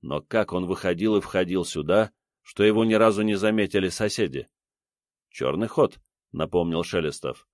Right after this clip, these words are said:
«Он пользовался черным ходом. Там почти нет пыли на дверной ручке, в отличие от двери на общую лестницу». Они начали осматривать комнату и на этажерке в углу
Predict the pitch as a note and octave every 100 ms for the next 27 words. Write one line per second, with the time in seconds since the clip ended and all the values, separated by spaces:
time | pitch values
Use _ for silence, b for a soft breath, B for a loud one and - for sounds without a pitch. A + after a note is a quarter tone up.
0 | _ _ _ _ A#2+ C3+ B2+ D3+ A#2+ A#2
1 | A2 A2 G#2 A#2+ G#2+ A2 - A2+ D2+ C2
2 | - _ _ _ _ _ - G2 G#2 G#2+
3 | - A#2 A2 G2 - B2+ G2+ F2+ E2+ F#2
4 | F#2 F2+ F#2 - - C2 _ _ _ _
5 | _ E2 G2 G#2+ A#2 - G#2+ F#2 F#2 A2+
6 | G#2+ G2 G2 F2 - E2+ D#2 C#2+ C#2+ B1+
7 | - C2 _ _ _ _ _ _ _ _
8 | _ - A#1+ F2 F#2+ F#2+ - F2 F2 -
9 | E2+ D#2+ D#2+ D2+ - A2+ B2+ A#2+ - A#2
10 | G2+ _ _ - - A#2+ A#2+ A#2 G2 C3
11 | B2+ G#2+ F2+ D2+ F2 C3 C3